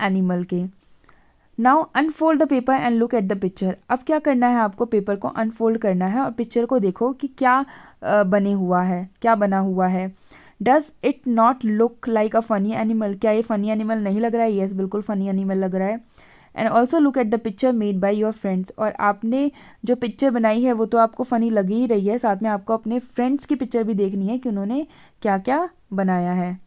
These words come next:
Next question, spend some time under a tree।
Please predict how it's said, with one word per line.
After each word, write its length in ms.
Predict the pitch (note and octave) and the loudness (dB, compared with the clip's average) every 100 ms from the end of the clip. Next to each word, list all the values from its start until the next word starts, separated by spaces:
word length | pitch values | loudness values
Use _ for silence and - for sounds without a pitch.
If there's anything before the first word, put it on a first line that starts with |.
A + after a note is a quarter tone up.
| _ _ _ | _ _ _
Next 220 | A#3 B3 | -6 -6
question, 500 | - D#4+ D#4 D4 C#4 D4+ _ _ _ _ _ _ _ _ _ _ _ _ _ _ _ _ _ _ _ _ _ | -2 -2 0 0 0 -4 _ _ _ _ _ _ _ _ _ _ _ _ _ _ _ _ _ _ _ _ _
spend 380 | - - C#4+ E4 | -8 0 0 2
some 220 | E4 D4 | 0 2
time 240 | C4 C4 C4+ | 2 2 0
under 240 | A3+ A#3 | 0 2
a 120 | A3+ | 0
tree। 240 | G3 F#3+ | 0 -2